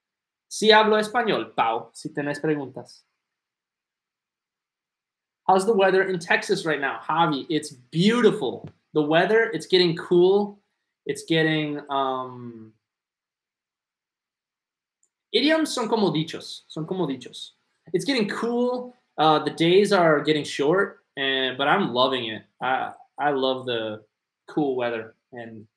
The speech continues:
all of that. It's awesome. ¿Cómo estás, Pau? Pura vida, estoy bien. Aquí para servirles. Si tenés algunas preguntas sobre el inglés, yo, eh, te ayudo. Rosetta Stone, Lisid,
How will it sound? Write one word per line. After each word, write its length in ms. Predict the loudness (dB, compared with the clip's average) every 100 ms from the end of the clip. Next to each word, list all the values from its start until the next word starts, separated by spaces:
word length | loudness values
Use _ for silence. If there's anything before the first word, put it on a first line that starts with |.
| _ _ _ _ _ _ -6
all 240 | -2 0
of 100 | -2
that. 240 | -6 -8 -10
It's 140 | -8
awesome. 480 | 0 0 0 -8 -14 _ _ _ _ _ _ _ _
¿Cómo 220 | 0 2
estás, 300 | 2 2 0
Pau? 480 | 4 4 4 0 -10 2
Pura 200 | 4 6
vida, 260 | 4 2
estoy 280 | -2 2 4
bien. 440 | 4 2 0 -8 -14 _ _ _ _ _
Aquí 320 | -4 -2 -2 2
para 200 | 2 0
servirles. 920 | -2 0 0 2 -2 -4 -14 -18 -20 _ _ _ _ _
Si 160 | -6
tenés 240 | 0 0 2
algunas 320 | 2 0 0
preguntas 420 | 0 0 0 -2
sobre 200 | -2 0
el 120 | 0
inglés, 340 | 2 0 0 -2
yo, 420 | 2 4 6 4 2
eh, 240 | -4 -2
te 100 | -2
ayudo. 460 | -2 -2 -4 -6 _ _ _ _ _ _ _ _ _ _ _ _ _ -2
Rosetta 420 | 0 2 4 2
Stone, 540 | 0 0 0 2 2
Lisid, 560 | 2 2 2 -2 -2 -12